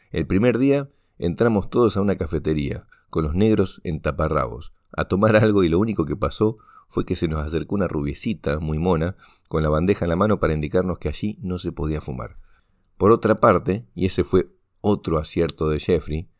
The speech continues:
que se las piensa todas, también iba con nosotros un cameraman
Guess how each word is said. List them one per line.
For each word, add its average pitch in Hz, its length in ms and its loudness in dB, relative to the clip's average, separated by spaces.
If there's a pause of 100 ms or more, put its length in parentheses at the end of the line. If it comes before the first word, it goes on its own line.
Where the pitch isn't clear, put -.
(340)
que 76 160 -2
se - 140 -2
las 73 160 -2
piensa 80 400 -4
todas, 85 440 -2 (320)
también 113 380 0
iba 120 240 0
con 95 120 0
nosotros 117 520 -4
un 120 160 -10
cameraman 87 680 -2